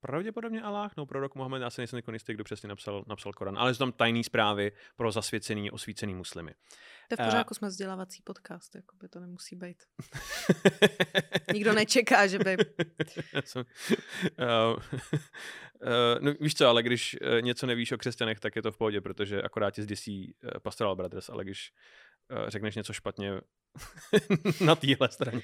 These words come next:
Speaker 1: tak
Speaker 2: Tak vybuchne
Speaker 1: <laughs> tak ti
Speaker 2: C N C.
Speaker 1: to roz-, rozkuješ
Speaker 2: Jo, jo.
Speaker 1: mnohem víc, no. Ehm, eh, tady šéf té sekty, eh, si, eh, říkával, eh, stařec z hory,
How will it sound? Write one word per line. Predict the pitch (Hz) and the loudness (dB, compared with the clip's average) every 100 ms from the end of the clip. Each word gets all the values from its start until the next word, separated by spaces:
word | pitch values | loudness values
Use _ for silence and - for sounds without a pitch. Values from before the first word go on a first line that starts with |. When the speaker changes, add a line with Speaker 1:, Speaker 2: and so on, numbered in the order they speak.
| - | 0
Speaker 1:
tak | 160 | 0
Speaker 2:
Tak | 202 | 2
vybuchne | 196 180 196 196 190 | 0 0 0 0 2
Speaker 1:
<laughs> | |
tak | 214 175 190 | 4 6 6
ti | 190 | 6
Speaker 2:
C | |
N | 175 | 6
C. | 170 | 8
Speaker 1:
to | 151 | 10
roz-, | 147 143 175 | 10 6 2
rozkuješ | 151 151 180 135 131 | 4 4 4 4 4
Speaker 2:
Jo, | |
jo. | |
Speaker 1:
mnohem | 120 120 113 | 4 4 2
víc, | 101 - | -2 -6
no. | 92 - - - - - - | -10 -10 -14 -12 -10 -6 4
Ehm, | 127 123 123 - - - | 6 6 4 -2 -14 4
eh, | 123 | 6
tady | 135 165 | 10 8
šéf | 160 165 | 10 6
té | 160 165 | 6 0
sekty, | 160 - 156 147 139 - | 0 2 4 6 4 4
eh, | 127 127 127 | 4 4 4
si, | 120 127 123 120 117 107 | 2 2 4 4 2 0
eh, | 110 104 101 | -2 -2 -2
říkával, | 113 - 127 120 123 120 113 95 85 - | -4 -2 0 2 2 4 4 4 0 -2
eh, | 80 | -2
stařec | 76 - - 110 113 104 | -4 -4 0 0 0 -2
z | 98 | -6
hory, | 98 98 85 73 | -4 -2 -2 -4